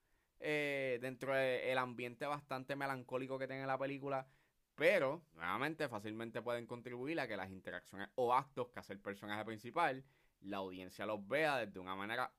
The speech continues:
humorística en vez de verlo como algo, pues, trágico o algo, pues, triste. Y mira,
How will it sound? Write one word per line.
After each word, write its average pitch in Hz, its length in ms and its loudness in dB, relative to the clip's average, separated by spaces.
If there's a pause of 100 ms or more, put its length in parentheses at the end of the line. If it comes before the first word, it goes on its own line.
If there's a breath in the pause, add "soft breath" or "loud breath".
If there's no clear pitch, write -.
humorística 131 840 -4
en 90 120 -10
vez 87 140 -6
de 104 120 0
verlo 135 280 0
como 92 200 -6
algo, 120 240 -4
pues, 107 160 -6 (1200)
trágico 92 800 -4
o 78 120 -8
algo, 110 360 -6 (180)
pues, 95 180 -10 (240)
triste. 143 540 -8 (1120 soft breath)
Y 175 140 2
mira, 214 360 4